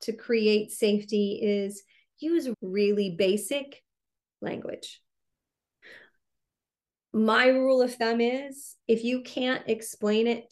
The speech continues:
to a seventh grader and <laughs> have them understand, it's not clear enough. We don't need a bunch of corporate speak. Acronyms are terrible.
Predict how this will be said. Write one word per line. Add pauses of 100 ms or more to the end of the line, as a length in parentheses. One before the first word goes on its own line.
to
a
seventh
grader
and
<laughs>
have
them
understand, (960)
it's
not
clear
enough. (1300)
We
don't
need
a
bunch
of
corporate
speak. (580)
Acronyms (100)
are
terrible.